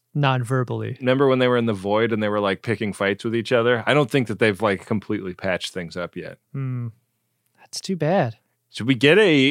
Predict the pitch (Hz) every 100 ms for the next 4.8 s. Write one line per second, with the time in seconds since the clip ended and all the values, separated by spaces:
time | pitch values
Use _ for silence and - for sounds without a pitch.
0 | 143 131 127 120 110 - 147 202 123 117
1 | - 123 123 143 120 143 127 120 135 120
2 | 110 131 131 135 - 120 135 107 92 98
3 | 95 101 113 95 107 104 - 113 107 110
4 | 117 113 104 104 92 110 101